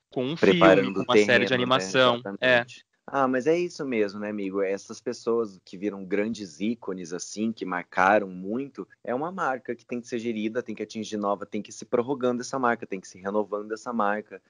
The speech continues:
Speaker 2: É, é um trabalho de branding fudido aí, né? E eles têm que correr com esses projetos mesmo, botar aí pra rodar,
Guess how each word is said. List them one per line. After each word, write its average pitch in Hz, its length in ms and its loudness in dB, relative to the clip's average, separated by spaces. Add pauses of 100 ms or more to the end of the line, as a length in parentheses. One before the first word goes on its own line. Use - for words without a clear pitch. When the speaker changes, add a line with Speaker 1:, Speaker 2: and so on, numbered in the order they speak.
Speaker 2:
É, 87 360 -2
é 98 80 -2
um 101 160 -6
trabalho 104 440 -2
de 101 80 -10
branding 107 360 -2
fudido 131 480 -6
aí, 95 100 -2
né? 95 220 -6
E 95 100 -2
eles 98 320 -4 (140)
têm 104 160 0
que - 80 -14
correr 123 260 0
com 120 60 -12
esses - 160 -10
projetos 147 440 0
mesmo, 135 200 -6
botar 101 400 0
aí 107 180 2
pra 120 180 -2
rodar, 120 480 -2